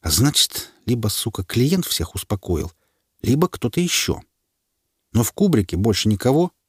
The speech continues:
и от осознания этого у Козыря зашевелились волосы на затылке. В голову полезли истории про иммунных с даром отвода глаз, и он не выдержал,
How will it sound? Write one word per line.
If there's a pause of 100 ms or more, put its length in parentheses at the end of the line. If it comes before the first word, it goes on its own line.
(140)
и
от
осознания
этого (200)
у
Козыря
зашевелились
волосы
на
затылке. (680)
В
голову
полезли
истории
про
иммунных
с
даром
отвода
глаз, (260)
и
он
не
выдержал,